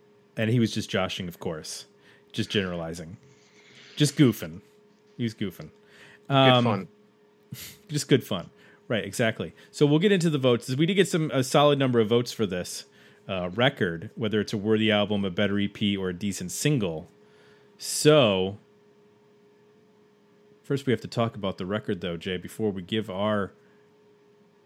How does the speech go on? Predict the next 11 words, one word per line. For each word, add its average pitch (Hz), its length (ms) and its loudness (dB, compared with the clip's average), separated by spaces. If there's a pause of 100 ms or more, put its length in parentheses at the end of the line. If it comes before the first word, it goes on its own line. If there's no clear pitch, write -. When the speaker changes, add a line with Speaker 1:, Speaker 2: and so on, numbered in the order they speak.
(1080)
Speaker 1:
votes. - 520 -8 (640)
What? 151 600 -2 (720)
Uh, 151 320 4
what's 214 240 2
one 233 160 2
thing 226 200 2
that 208 100 4
worked 208 240 0
for - 100 0
you 190 480 4
on 156 400 4